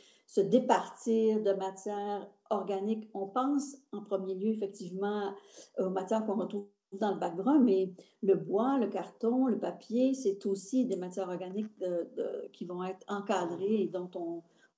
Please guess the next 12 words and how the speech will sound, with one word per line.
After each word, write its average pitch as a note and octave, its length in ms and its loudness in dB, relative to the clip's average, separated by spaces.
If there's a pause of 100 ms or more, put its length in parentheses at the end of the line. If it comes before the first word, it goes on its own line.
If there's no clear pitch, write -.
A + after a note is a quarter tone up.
(280)
on F3+ 120 -4
va F3+ 160 0
se D#3+ 60 -6
départir, G3 720 -2
euh, E3+ 260 0 (520)
euh, F3 260 0 (500)
de, F#3+ 320 -2
de, F3+ 240 4
avec G3 280 -2
une, F3 600 -4
une F3+ 120 -6
meilleure F#3+ 540 2